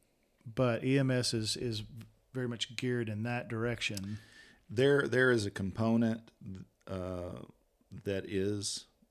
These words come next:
Speaker 2: faith-based, but
Speaker 1: Not
Speaker 2: it's,
Speaker 1: religious.
Speaker 2: it's not,
Speaker 1: Yeah,
Speaker 2: it's not
Speaker 1: yeah.
Speaker 2: a religious organization. It's, there's, you don't have to be of faith to
Speaker 1: Right.
Speaker 2: find benefit in it.
Speaker 1: Right. There's, it's not pushing anything down your throat except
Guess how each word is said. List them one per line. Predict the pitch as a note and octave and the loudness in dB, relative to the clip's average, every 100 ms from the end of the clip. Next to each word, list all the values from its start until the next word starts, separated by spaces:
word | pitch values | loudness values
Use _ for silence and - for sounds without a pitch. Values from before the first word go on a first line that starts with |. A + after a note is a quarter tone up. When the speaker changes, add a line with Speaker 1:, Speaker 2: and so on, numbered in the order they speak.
| _ | _
Speaker 2:
faith-based, | - - G#2+ G#2+ G#2+ - G#2+ G#2+ G#2+ - | -18 -8 -6 -6 -8 -6 -4 -4 -6 -6
but | F#2+ F2+ - _ _ _ _ _ A#2 | -6 -6 -8 _ _ _ _ _ -4
Speaker 1:
Not | A2+ | 0
Speaker 2:
it's, | - | 0
Speaker 1:
religious. | B2 A#2+ G#2 A#2 | 0 2 2 2
Speaker 2:
it's | A2 | 2
not, | G#2 G#2 G2 - | 2 2 0 -2
Speaker 1:
Yeah, | G2+ | -6
Speaker 2:
it's | F#2+ - | -4 -4
not | G2 F#2+ | -4 -2
Speaker 1:
yeah. | F2+ | 0
Speaker 2:
a | F2+ | -2
religious | F2+ F2 F2 G#2+ D#3 - - - - _ _ - | -2 -2 -4 -4 -6 -8 -10 -12 -14 _ _ -14
organization. | F#2+ F2 F2+ E2 E2+ D#2+ - - | -10 -8 -8 -10 -12 -12 -12 -10
It's, | - - | -12 -10
there's, | F#2 - - - - _ - - _ - | -8 -8 -10 -16 -20 _ -20 -20 _ -18
you | - G#2+ | -8 -4
don't | G2+ F#2+ E2+ | -2 -4 -6
have | F#2+ F#2 - | -6 -6 -6
to | |
be | F#2+ F2 | -4 -2
of | E2+ | -4
faith | - E2+ E2 E2+ - | -8 -10 -8 -10 -14
to | - - G1+ - - - | -12 -10 -10 -12 -12 -10
Speaker 1:
Right. | F2+ - | -10 -12
Speaker 2:
find | - F#2+ F2 D#2+ | -8 -6 -6 -8
benefit | D#2 E2 - - - | -8 -10 -12 -12 -12
in | - - | -10 -12
it. | - _ _ _ - | -14 _ _ _ -14
Speaker 1:
Right. | F#2 - _ - | -12 -14 _ -8
There's, | A2 G#2 - | -6 -6 -6
it's | A#2 - | -8 -6
not | B2 A2 - | -6 -6 -6
pushing | - B2 A#2 | -2 0 0
anything | A#2+ A#2+ B2 A#2 | 0 0 0 0
down | A#2 A2+ | 0 0
your | G#2+ | -2
throat | A2+ G#2+ G#2 | -2 -2 -2
except | - - A#2+ G2+ - | 0 0 0 -2 -8